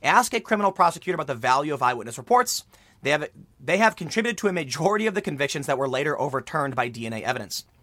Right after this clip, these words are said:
An eyewitness can be an unreliable source of information, and in the case of something as extraordinary as the observation of alien spacecraft, pedestrian evidence simply won't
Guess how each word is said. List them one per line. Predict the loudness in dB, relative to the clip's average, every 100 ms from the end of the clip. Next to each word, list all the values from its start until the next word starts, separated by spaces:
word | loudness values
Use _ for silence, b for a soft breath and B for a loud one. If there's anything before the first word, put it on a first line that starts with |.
| B B B B
An | -4 2
eyewitness | 4 6 4 0 -2 -2
can | -4 -4
be | -4
an | -4 2
unreliable | 2 2 2 2 2 0 -4
source | -4 -4 -4 -6
of |
information, | -8 -8 -6 -4 -6 -8
and | -8
in | -8
the | -8
case | -6 -4 -4
of | -4
something | -6 -4 -6
as | -6 -6
extraordinary | -8 -4 0 0 0 0 -2
as | -4
the | 0
observation | 0 0 -2 -6 -6 -4
of | -6
alien | -8 -8 -4
spacecraft, | -2 0 2 2 0 B B B B B
pedestrian | 2 4 4 2 0 2
evidence | -2 -2 -6 -8
simply | -6 -6 -4 -4 -4
won't | -2 -2 -2